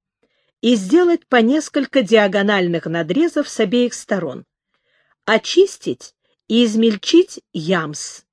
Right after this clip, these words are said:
Очень мелко порубить зелёный лук, имбирь и чеснок. На сковороде минуты три протушить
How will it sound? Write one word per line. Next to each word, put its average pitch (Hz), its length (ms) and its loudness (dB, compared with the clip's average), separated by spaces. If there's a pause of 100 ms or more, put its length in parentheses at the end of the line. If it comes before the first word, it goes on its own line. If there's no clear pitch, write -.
(920)
Очень 247 400 4
мелко 247 380 2
порубить 214 480 0
зелёный 190 440 0
лук, 175 460 -6 (420)
имбирь 214 680 2 (100)
и 294 120 0
чеснок. - 680 -6 (1120)
На 233 200 4
сковороде 247 800 2 (800)
минуты 285 600 4
три 220 480 -2 (1300)
протушить - 920 2